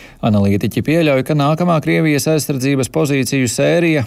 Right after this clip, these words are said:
var izrādīties vājāka, mazāk mīnēta un mazāk nokomplektēta nekā tās, kuras jau ukraiņi ir pārāvuši. Rihards Plūme,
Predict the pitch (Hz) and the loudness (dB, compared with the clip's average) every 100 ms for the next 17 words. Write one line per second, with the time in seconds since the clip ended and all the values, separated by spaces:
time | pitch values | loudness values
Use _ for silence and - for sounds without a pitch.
0 | 160 160 160 151 143 143 139 135 - 123 | -2 -2 0 0 0 0 0 -2 -2 -2
1 | 156 170 147 135 143 113 135 127 117 107 | 0 0 0 0 -2 -4 -2 0 0 0
2 | 127 127 160 170 147 143 - - - 180 | 0 0 2 2 2 -2 -6 -10 -8 0
3 | 170 165 156 135 147 151 117 107 107 107 | 2 2 2 0 0 0 0 0 0 -2
4 | - 107 107 110 104 101 104 98 123 156 | 0 -2 0 0 0 0 0 0 0 0
5 | - - - 139 156 175 156 120 - 151 | -2 -8 -6 -2 -2 0 0 -2 -2 -2
6 | 143 131 - 127 113 113 110 107 104 101 | 0 0 -2 -4 0 0 2 2 0 0
7 | 101 - 110 - - - - - 110 104 | -2 -4 -6 -10 -20 -20 -20 -4 -4 -2
8 | 110 - - 123 139 151 170 135 | -4 -4 -4 -2 0 2 2 0